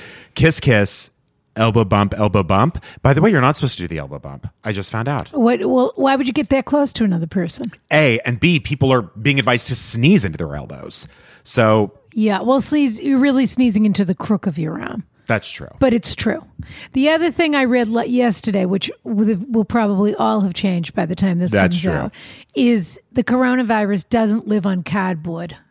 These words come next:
Speaker 2: for more than twenty-four hours.
Speaker 1: Yeah, and that's
Speaker 2: But
Speaker 1: an
Speaker 2: it
Speaker 1: ad-
Speaker 2: lives on metal and plastic for, I don't know,
Speaker 1: Three, four days.
Speaker 2: three
Speaker 1: But even the
Speaker 2: years.
Speaker 1: cardboard is in a perfect temperature scenario. So, like,
Speaker 2: No.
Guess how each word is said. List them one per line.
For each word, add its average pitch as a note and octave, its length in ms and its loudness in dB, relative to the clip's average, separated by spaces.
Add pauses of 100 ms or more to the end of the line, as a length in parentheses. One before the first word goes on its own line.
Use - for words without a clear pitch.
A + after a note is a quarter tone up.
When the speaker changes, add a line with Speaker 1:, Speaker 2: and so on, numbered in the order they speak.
(240)
Speaker 2:
for A3 140 -4
more G3 200 0
than E3+ 140 -4
twenty-four F3 520 -4
hours. - 320 -6
Speaker 1:
Yeah, A#2+ 140 0
and C3 100 -2
that's C3+ 160 2
Speaker 2:
But B3 100 4
Speaker 1:
an D#3 60 4
Speaker 2:
it - 40 6
Speaker 1:
ad- - 40 4
Speaker 2:
lives B3 220 0
on A3 240 0
metal G#3 280 -2
and E3+ 140 -6
plastic G3 480 -4
for, - 160 -16 (340)
I G3+ 140 -2
don't G3 140 -2
know, F3+ 80 -2
Speaker 1:
Three, A#2+ 160 0
four A2+ 200 -2
days. G#2+ 180 2
Speaker 2:
three A#3+ 340 2
Speaker 1:
But C3 100 2
even E3 220 4
the D#3+ 60 2
Speaker 2:
years. C3+ 80 -6
Speaker 1:
cardboard B2+ 480 0
is G#2 120 -6
in A2+ 80 -4
a G#2+ 60 -6
perfect - 880 -8
temperature G#2+ 460 -6
scenario. G2+ 480 -2
So, A#2+ 160 -4
like, G#2 160 0
Speaker 2:
No. D3+ 180 -6